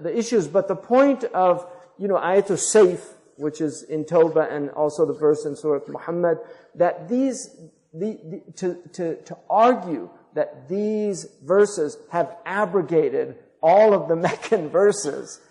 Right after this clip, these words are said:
is completely insane. And this is one of the things that you will see people that really hate Islam. This is one of the key issues that they focus on in their books.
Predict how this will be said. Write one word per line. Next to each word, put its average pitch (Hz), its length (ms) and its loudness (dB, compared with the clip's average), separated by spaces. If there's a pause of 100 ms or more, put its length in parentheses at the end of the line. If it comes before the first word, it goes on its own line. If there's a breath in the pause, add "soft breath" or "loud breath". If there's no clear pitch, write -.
(360 soft breath)
is 175 240 2
completely 180 960 -4
insane. 156 800 -6 (1120)
And 175 180 0
this 226 160 2
is 208 140 -2
one 214 240 2
of 165 180 -2
the 165 120 2
things 208 500 0
that 165 240 -2
you 175 80 -6
will 170 140 0
see 196 640 -6
people 196 340 -4
that 147 180 -2
really 196 380 -2
hate 185 380 -2
Islam. 156 720 -4 (260 soft breath)
This 175 160 -8
is 190 100 -4
one 196 220 -4
of 160 80 -2
the 156 80 0
key 233 640 -8
issues 196 400 -8
that 151 160 -10
they 165 120 -4
focus 190 520 -6
on 143 240 -8 (260 soft breath)
in 175 160 -2
their 156 160 2
books. - 640 -2